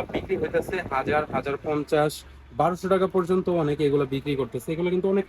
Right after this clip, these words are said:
হাই প্রাইসে সেল হইতেছে। এটার ভিতরে আরেকটা কালার আছে, এই যে এই কালারটা দেখেন, এই কালারটাও কিন্তু খুবই সুন্দর, খুবই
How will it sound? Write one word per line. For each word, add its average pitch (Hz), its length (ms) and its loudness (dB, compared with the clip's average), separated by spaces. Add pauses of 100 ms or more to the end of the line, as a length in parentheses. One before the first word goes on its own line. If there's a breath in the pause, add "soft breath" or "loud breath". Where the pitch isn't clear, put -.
হাই 175 140 0 (120)
প্রাইসে 170 300 0 (400 soft breath)
সেল 202 200 2
হইতেছে। 147 320 -4
এটার 170 180 -4
ভিতরে 175 240 -4
আরেকটা 160 240 -6 (100)
কালার 139 320 -2
আছে, - 180 -16
এই 131 80 -8
যে 160 60 -6 (120)
এই 143 120 -4
কালারটা 127 380 -6
দেখেন, 139 180 -6 (380 soft breath)
এই 160 100 0
কালারটাও 190 380 2
কিন্তু 202 160 4 (140)
খুবই 202 240 4 (100)
সুন্দর, 165 280 2 (140)
খুবই 185 240 2